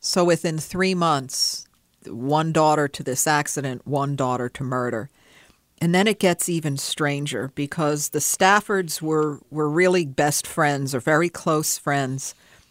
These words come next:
with the Bohevesky family in Pearl River.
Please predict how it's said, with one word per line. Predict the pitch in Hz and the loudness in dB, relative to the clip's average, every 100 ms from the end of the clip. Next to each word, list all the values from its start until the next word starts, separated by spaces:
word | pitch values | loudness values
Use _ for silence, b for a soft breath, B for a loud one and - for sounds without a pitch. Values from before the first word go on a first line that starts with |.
| b _ | b _
with | 165 170 - | 0 0 0
the | |
Bohevesky | 147 165 165 170 151 156 170 - 156 147 | 0 2 2 0 0 0 0 0 -2 -4
family | - 151 131 123 117 110 135 _ _ _ _ _ _ - | -2 -2 -2 -4 -6 -6 -10 _ _ _ _ _ _ -8
in | 143 | -6
Pearl | - 160 151 | 0 2 4
River. | 147 143 127 110 | 4 2 0 -6